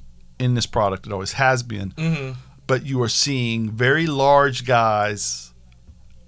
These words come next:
Speaker 1: Here's the thing. You can't, how do I put it? You don't have to have small people to wrestle like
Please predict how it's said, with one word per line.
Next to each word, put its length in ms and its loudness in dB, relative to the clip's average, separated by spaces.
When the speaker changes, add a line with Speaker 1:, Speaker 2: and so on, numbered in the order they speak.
Speaker 1:
Here's 180 -4
the 80 -10
thing. 460 -8
You 360 -2
can't, 600 -6
how 140 -4
do 40 -4
I 40 -4
put 260 -10
it? 120 -16
You 200 2
don't 180 2
have 180 2
to 60 0
have 100 0
small 360 2
people 420 -4
to 220 -4
wrestle 680 0
like 320 0